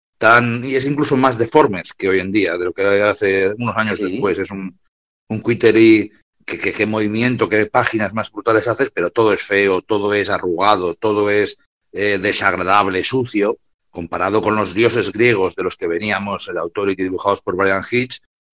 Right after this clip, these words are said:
Speaker 1: Es un T V O que me, de una forma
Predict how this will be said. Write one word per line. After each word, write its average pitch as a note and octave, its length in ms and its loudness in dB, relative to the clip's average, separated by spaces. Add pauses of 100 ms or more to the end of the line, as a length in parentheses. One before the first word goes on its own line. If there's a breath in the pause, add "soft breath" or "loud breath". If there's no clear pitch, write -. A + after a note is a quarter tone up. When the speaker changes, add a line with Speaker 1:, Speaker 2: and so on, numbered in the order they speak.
(180)
Speaker 1:
Es C3 200 -2
un C3+ 120 -4
T C3 100 2
V D3 120 8
O F3 220 4 (420)
que - 360 0 (380)
me, A#2 560 4
de G2+ 420 -2
una D3 180 6
forma A#2 640 2